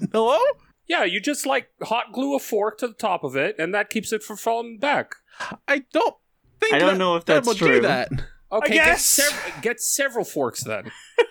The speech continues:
Speaker 3: You know, sometimes I'm like, <gasps> "That's good advice that you're giving me, buddy. I appreciate it." And sometimes, like, other times, like right now, I regret ever listening to you. <laughs>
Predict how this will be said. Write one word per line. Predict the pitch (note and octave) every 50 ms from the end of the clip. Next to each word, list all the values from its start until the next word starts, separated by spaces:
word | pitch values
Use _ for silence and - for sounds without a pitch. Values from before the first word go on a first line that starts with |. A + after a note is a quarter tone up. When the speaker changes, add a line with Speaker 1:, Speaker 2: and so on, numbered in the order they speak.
| C#5 - - A#4+ A#4 - - A#4+ A#4+ - _ _ _ _ _ _ _ _ _ D3 D3 C#3 - - - _ _ _ _
Speaker 3:
You | - F#3+ F#3+
know, | G3+ F#3+
sometimes | - A#3 A#3 A#3+ B3+ C#4+ C4+ C4 B3+ B3 A#3+ A#3 D#4+ F#4 - - - - - -
I'm | E3+ F3 F3 F3
like, | E3+ D#3+ D3+ D3+ C3 - - - - -
<gasps> | C#5+ - D5+ D5 C5+ B4+ - _ _ _ _ _ _ -
"That's | A#3+ B3 A#3+ -
good | - B3+ A#3+
advice | A#3 G3+ G3 G#3+ A#3 A#3 -
that | - F3 - -
you're | E3
giving | C#3+ D3 C#3+ B2+ C3+ B2+
me, | C3 C3 B2+
buddy. | A#2 C#3 D3 D#3 F3 F3 D#3+
I | E3
appreciate | E3 E3 - G#3 G3 F#3+ - - E3 C3+ B2+ A#2
it." | A#2+ A#2+ - -
And | C#3 C3+ C3
sometimes, | - E3+ F3+ F3 F#3 G#3+ G3+ G#3 G3+ F#3 -
like, | D3+ D3 -
other | C#3+ C#3+ D3+ F3+
times, | F3+ - A3 F#3 F#3+ G#3 G#3 G#3+
like | D#3 D3 -
right | D3 C#3+ D3 C#3+
now, | C#3 C3 C3 C#3 D#3+ F#3 - _ _ _ _ _ _ _ _ _
I | - C#3 D3
regret | D3+ D#3 C#3 C3 D3 D3+ D3 C#3+ - -
ever | D#3 D3+ C#3+ D#3 D#3+ D3+
listening | D#3 D#3+ - - C#3+ C3+ C3 A#2+
to | B2+
you. | B2+ C3+ -
<laughs> | -